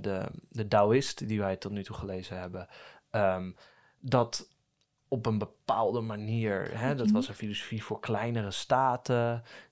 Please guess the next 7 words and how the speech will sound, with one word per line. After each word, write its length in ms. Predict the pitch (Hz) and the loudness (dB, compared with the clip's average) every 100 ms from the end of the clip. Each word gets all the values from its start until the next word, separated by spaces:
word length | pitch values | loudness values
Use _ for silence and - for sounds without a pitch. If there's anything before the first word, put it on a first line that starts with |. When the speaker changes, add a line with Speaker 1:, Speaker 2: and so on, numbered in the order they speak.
| 117 | -8
Speaker 1:
d-, 160 | 110 120 | -6 -4
hoe 320 | 113 113 131 | -4 0 2
je, 360 | 117 104 98 - | 4 2 0 -4
ehm, 500 | - 101 98 95 95 92 _ _ _ 123 | -8 -8 -8 -10 -10 -14 _ _ _ -8
door 420 | 107 113 107 104 | 0 2 4 2
middel 440 | 107 120 120 104 | 0 2 2 0
van 680 | 95 - 107 95 95 92 101 | -2 2 2 2 -4 -10 -14